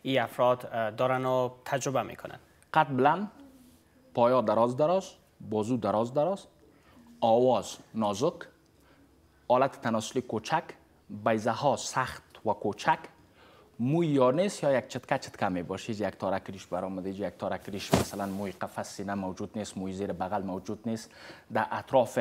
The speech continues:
Speaker 2: آلت تناسلی موی موجود نمی باشه. افراد اشخاص معمولاً جینکومستی ها داره، اندازه سینه شبیه به یک خانم می داشته باشه و در پلی از او این افراد اشخاص در کل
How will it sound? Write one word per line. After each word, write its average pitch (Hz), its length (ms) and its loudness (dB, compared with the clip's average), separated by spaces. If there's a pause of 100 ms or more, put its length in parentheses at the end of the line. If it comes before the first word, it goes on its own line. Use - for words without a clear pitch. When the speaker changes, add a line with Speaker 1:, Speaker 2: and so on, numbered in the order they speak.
(160)
Speaker 2:
آلت 113 320 2
تناسلی 110 560 -4
موی 110 160 -2
موجود 104 460 -4
نمی 123 200 2
باشه. 151 400 -4
افراد 117 300 -4
اشخاص 113 400 -6
معمولاً 120 260 0
جینکومستی 107 600 -6
ها 107 60 -2
داره، 92 180 -2
اندازه 98 380 -4
سینه 110 400 -4 (720)
شبیه 104 520 0
به 98 80 -2
یک 92 80 -2
خانم 101 300 -2
می 135 160 0
داشته 131 300 -4
باشه 135 320 -6 (420)
و 117 60 2
در 117 120 2
پلی 143 300 0
از 151 200 -2
او 170 180 2
این 170 140 0
افراد 143 320 -2
اشخاص - 760 0
در 104 240 0
کل 156 240 0